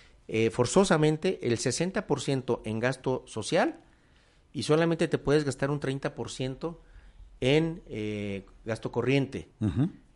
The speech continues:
Speaker 1: Aquí te repito, y lo hago público, en Tlaquepaque tuvieron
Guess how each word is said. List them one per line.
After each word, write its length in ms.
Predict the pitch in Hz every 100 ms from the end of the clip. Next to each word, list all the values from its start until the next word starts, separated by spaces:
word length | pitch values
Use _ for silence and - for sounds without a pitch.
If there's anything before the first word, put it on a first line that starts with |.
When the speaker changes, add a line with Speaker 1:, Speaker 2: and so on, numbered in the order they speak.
| _
Speaker 1:
Aquí 240 | 110 -
te 120 | 147 175
repito, 500 | 139 151 151 190 202
y 120 | 120
lo 80 | 123
hago 160 | 131 127
público, 540 | 143 180 - 233 - _ -
en 140 | 110
Tlaquepaque 500 | 110 117 120 - 143
tuvieron 500 | 175 143 135 143 156